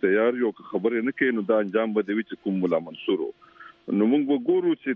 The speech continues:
طالبان اوس دې ته څه ریاکشن دی، خو ما نه دی خیال چې طالبان یو خو دومره خودمختاره دي چې دوی خبرې وکړي،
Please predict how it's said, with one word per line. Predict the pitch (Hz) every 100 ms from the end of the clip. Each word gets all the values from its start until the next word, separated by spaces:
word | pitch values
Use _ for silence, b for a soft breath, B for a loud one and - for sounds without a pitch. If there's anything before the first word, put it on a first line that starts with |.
| -
طالبان | 113 107 117 123
اوس | 113 104
دې | 113 110
ته |
څه | 104 156 139
ریاکشن | 113 - 117 107
دی، | 101
خو | - 101
ما | 101 123
نه | 120
دی | 143 123 -
خیال | 113 107 - _ _ _ _
چې | 90 -
طالبان | 95 98 90 113 113 110 101 90
یو | 87 107 107
خو | - 101
دومره | 87 110 104
خودمختاره | - 82 90 - 135 139 143
دي | 131
چې | 127
دوی | 113 120
خبرې | 120 107 123
وکړي، | 117 117 120